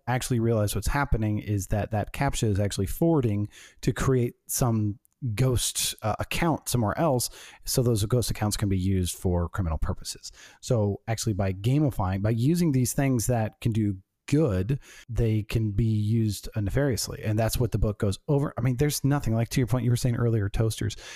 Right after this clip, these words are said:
It's like literally anything you can think of that's good about technology, he, this,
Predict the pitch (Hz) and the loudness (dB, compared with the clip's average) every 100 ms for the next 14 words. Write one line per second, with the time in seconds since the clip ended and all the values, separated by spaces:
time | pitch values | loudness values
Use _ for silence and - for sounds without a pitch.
0 | - - 123 107 135 196 190 165 165 175 | -14 -4 -4 0 2 4 4 2 2 2
1 | 185 175 151 - - 123 123 - - 120 | 2 0 0 0 0 2 0 -2 0 2
2 | 117 101 101 - 120 107 98 98 107 110 | 2 2 2 2 0 0 0 2 2 2
3 | 123 110 98 110 104 113 104 | 2 2 0 -2 -2 0 -2